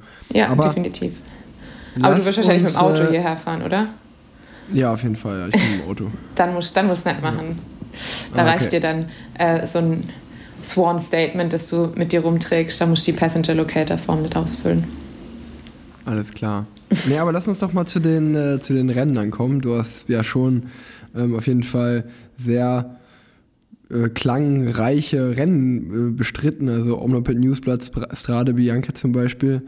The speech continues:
Speaker 2: Ähm, wie, wie würdest du deine Saison bis jetzt beschreiben? Wie ist es beim neuen Team? Wie laufen die Beine nach dem Winter? Ähm, wir hatten ja, glaub ich, in der letzten Folge darüber geredet, dass du,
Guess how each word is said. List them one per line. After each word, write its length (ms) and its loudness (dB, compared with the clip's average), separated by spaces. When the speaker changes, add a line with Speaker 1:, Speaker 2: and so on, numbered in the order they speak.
Speaker 2:
Ähm, 580 0
wie, 600 2
wie 100 2
würdest 240 0
du 60 0
deine 240 2
Saison 360 0
bis 140 0
jetzt 220 -2
beschreiben? 480 0
Wie 80 4
ist 100 0
es 120 0
beim 200 2
neuen 260 2
Team? 640 2
Wie 640 2
laufen 400 0
die 80 4
Beine 520 0
nach 220 0
dem 260 2
Winter? 540 0
Ähm, 640 0
wir 100 -2
hatten 140 0
ja, 180 2
glaub 160 0
ich, 80 -4
in 40 4
der 100 2
letzten 260 -2
Folge 180 2
darüber 260 2
geredet, 300 2
dass 120 -2
du, 320 2